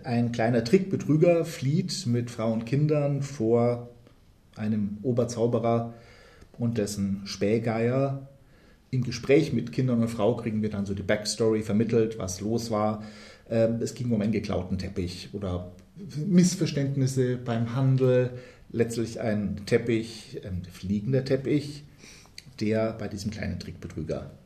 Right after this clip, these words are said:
Gesun heißt er, glaub ich, gelandet ist. Sie reisen also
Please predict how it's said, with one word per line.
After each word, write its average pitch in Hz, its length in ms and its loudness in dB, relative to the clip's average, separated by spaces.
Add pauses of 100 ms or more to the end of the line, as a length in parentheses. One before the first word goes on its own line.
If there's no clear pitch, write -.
(280)
Gesun 90 640 -2 (220)
heißt - 200 -10
er, 78 60 -10
glaub - 220 -10
ich, - 300 -10 (500)
gelandet 98 460 4
ist. - 420 -10 (800)
Sie - 160 -8
reisen 95 380 2
also 92 460 -4